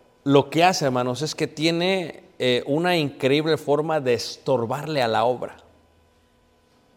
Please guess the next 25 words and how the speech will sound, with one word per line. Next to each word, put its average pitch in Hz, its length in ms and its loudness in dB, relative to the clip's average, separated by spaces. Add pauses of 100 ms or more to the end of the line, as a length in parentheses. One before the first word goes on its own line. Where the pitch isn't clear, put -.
(880)
Y 139 120 6
aquí 180 240 4
Pablo, 160 800 6
eh, 117 220 4
si 117 140 -4
regresásemos 147 560 0
a 139 80 4
Tesalonicenses, 120 920 -2 (400)
para 135 320 6
Pablo, 151 540 6 (1120)
legado 160 600 6
que 202 100 2
él 196 100 4
va 190 60 6
a - 20 6
dejar 165 280 4
son 175 200 0
los 151 160 0
hermanos. 110 640 -6 (340)
Dice 127 240 -8
Pablo, 135 340 0
"Para 135 200 0
mí, 220 480 -4 (840)
mi 120 160 -2
diploma, 160 880 0